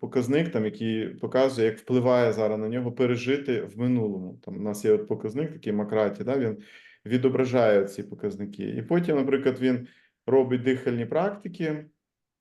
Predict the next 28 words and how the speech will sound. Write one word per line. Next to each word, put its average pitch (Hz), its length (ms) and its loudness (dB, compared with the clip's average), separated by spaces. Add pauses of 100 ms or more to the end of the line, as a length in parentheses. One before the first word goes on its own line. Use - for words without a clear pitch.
(220)
е, 113 260 2
ми 123 140 4
робимо 123 280 4
такий - 300 -4
тест, 123 580 2 (580)
і 127 100 0
бачимо, 165 440 2
як 147 120 -2
ці - 100 -6
показники 139 600 -2
вже 143 200 4
починають 123 760 0 (440)
реагувати 123 680 4
на 95 140 -4
вплив. 92 500 -6 (580)
Тобто 120 340 0
наш 143 260 2
організм 151 640 0 (140)
на 123 280 4
цьому 147 300 2
етапі 135 640 2
доклінічному, 117 1000 0
скажімо 95 360 -6
так, 98 220 -6
або 101 220 0
на 110 140 0
функціональних 113 640 -2
розладів, 101 540 2